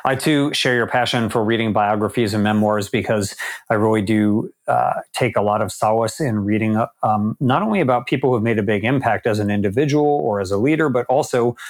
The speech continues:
about their failures. I, I really enjoy reading about the struggles that people who I admire have had, because it reminds me that they too are, are mortal humans just like I am,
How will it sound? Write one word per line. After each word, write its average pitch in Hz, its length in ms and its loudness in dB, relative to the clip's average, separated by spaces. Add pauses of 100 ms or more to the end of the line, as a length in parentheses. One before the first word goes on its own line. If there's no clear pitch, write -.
(280)
about 135 220 0
their 127 120 0
failures. 131 560 -2
I, 107 100 0
I 117 100 0
really 113 340 2
enjoy 104 580 0
reading 104 420 -2
about 101 340 -2
the 101 200 0
struggles 107 600 -2
that 98 320 -4
people 110 400 0
who 104 300 2
I 101 140 2
admire 101 440 -2
have 98 160 -4
had, 135 260 0
because 104 260 -2
it 104 40 -2
reminds 104 460 -2
me 107 160 0
that 101 280 -2
they 107 260 0
too 110 340 0
are, 101 300 2
are 95 40 -2
mortal 101 360 0
humans 104 420 -2
just - 200 -6
like 101 140 -2
I 98 160 0
am, 92 220 -6